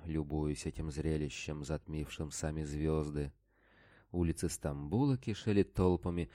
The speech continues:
празднично одетых людей, и их ликующие возгласы поднимались до самых небес.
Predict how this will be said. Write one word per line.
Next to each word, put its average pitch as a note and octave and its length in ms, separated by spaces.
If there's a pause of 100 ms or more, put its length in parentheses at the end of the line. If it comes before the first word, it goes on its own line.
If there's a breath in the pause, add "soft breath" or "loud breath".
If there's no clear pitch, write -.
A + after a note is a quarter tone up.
(220 loud breath)
празднично E2 680
одетых D2 500
людей, G2+ 500 (500 loud breath)
и E2 340
их E2+ 360
ликующие E2+ 760
возгласы A#2 640
поднимались D#2+ 680
до E2 140
самых C#2+ 420
небес. - 480